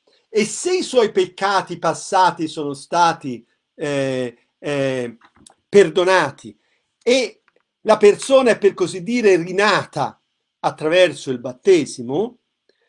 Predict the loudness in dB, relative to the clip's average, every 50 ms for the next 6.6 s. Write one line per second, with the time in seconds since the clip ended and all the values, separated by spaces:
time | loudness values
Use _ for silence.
0 | _ _ _ _ _ _ _ _ _ _ _ -8 0 4 4 4 4 4 4 4
1 | 4 4 2 0 -2 -2 -2 -4 -2 0 0 0 0 0 -2 -2 -2 0 0 2
2 | 2 2 0 -2 2 2 2 2 2 2 0 0 0 0 0 -2 -2 -2 -2 0
3 | 0 0 -2 0 2 4 4 4 4 0 -4 -4 -4 -4 -6 -4 -2 0 0 0
4 | 0 0 0 2 2 0 -2 -4 -6 -6 -6 -6 -8 _ -6 0 2 2 2 2
5 | 0 -2 -4 -2 -2 -2 -2 -2 -4 -8 _ -12 -10 -2 -2 -2 -2 -2 -4 -6
6 | -4 -6 -6 -6 -10 -10 -8 -8 -8 -8 _